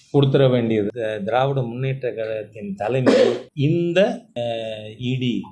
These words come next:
ரெய்டின் மூலமா பைத்தியம் பிடிச்சிருக்கு தலைமை. குடிக்கிறவன் அன்னைக்கு பத்து ரூபா கூட கேட்டாலும் குடிக்கிறேன்னு கொடுத்துட்டு போறான். அதனால இவங்களுக்கு கொள்ளையடிப்பதற்கு வசதியா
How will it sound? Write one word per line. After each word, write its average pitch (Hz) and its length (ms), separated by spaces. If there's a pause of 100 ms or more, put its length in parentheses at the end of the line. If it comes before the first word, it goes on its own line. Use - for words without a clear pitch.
(440)
ரெய்டின் 123 440
மூலமா 104 540 (360)
பைத்தியம் 190 540
பிடிச்சிருக்கு 107 680
தலைமை. 87 300 (480)
குடிக்கிறவன் 196 560
அன்னைக்கு 185 280
பத்து 175 240
ரூபா 185 200
கூட 180 200
கேட்டாலும் 165 500
குடிக்கிறேன்னு 151 340 (120)
கொடுத்துட்டு 139 360
போறான். 98 380 (920)
அதனால 165 540
இவங்களுக்கு 160 520
கொள்ளையடிப்பதற்கு 143 920
வசதியா 165 640